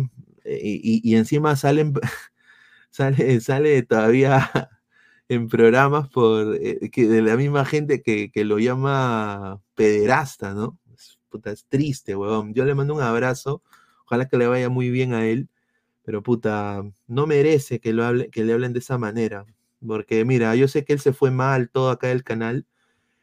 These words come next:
pero yo creo que nadie merece que le digan esa palabra si no lo es,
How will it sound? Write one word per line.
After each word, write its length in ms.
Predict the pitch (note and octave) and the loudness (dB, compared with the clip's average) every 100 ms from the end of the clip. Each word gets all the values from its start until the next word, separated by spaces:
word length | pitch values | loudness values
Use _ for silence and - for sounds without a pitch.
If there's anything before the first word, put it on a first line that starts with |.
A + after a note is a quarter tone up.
| _ | _
pero 200 | - A2+ A#2 | -6 0 2
yo 60 | |
creo 180 | C3 C#3 | 2 0
que 100 | C3+ | 0
nadie 340 | A#2+ C3 C#3 C#3 | 0 2 2 2
merece 340 | A2+ A#2+ C3 | 0 -2 -2
que 100 | B2+ | -2
le 80 | A2 | 0
digan 260 | A2 A2+ A2+ | 2 2 0
esa 200 | A2+ A#2 | -6 -6
palabra 420 | G#2 A2+ A2+ A2+ | -4 -2 0 -2
si 140 | A2 G#2 | -4 -8
no 100 | G#2 | -4
lo 180 | G2+ G2+ | -4 -6
es, 320 | G2 - | -10 -16